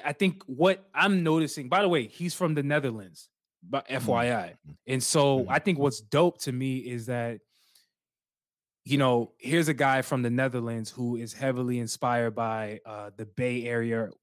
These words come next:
Speaker 1: uh, rappers.
Speaker 2: Mm-hmm.
Speaker 1: He's,
Speaker 2: Mm-hmm.
Speaker 1: he said many times to us, um, whether it's D M or a comment or whatever, he's like, "Yo, I fuck with Mac Dre, uh,
Speaker 2: Mm-hmm.
Speaker 1: E forty, Too Short, like, G E's." Like, that's clearly who he,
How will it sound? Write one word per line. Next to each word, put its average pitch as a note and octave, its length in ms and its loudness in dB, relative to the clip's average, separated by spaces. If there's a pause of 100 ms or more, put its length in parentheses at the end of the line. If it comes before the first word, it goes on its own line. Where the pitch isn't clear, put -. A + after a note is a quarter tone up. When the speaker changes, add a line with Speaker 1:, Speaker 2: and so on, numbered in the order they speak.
(300)
Speaker 1:
uh, A2 540 2
rappers. A#2 480 0
Speaker 2:
Mm-hmm. D3 80 -6
Speaker 1:
He's, C#3+ 240 -2
Speaker 2:
Mm-hmm. E3 100 -4
Speaker 1:
he D#3+ 140 4
said G3+ 480 2
many E3 280 2
times E3+ 320 0
to C3 140 -2
us, B2+ 240 0 (500)
um, B2 340 -2
whether B2 220 0
it's A2+ 100 -4
D C3+ 260 4
M C#3 200 4
or B2 120 4
a A2 60 -4
comment C3+ 480 0
or B2 100 -2
whatever, B2 320 0
he's B2 180 -4
like, B2 120 0
"Yo, B2+ 100 2
I B2+ 120 2
fuck C3 260 -2
with A#2+ 160 -2
Mac A#2+ 300 -4
Dre, A#2+ 600 -2 (460)
uh, A2+ 300 -2
Speaker 2:
Mm-hmm. G2 140 -6
Speaker 1:
E C3+ 120 -4
forty, B2+ 680 -2 (240)
Too D3 160 0
Short, C3 400 2
like, A#2 260 0 (180)
G - 140 -4
E's." C#3 340 -6
Like, C#3+ 240 0 (100)
that's G#3 260 2
clearly B3 600 4
who G3+ 360 4
he, F3 500 -4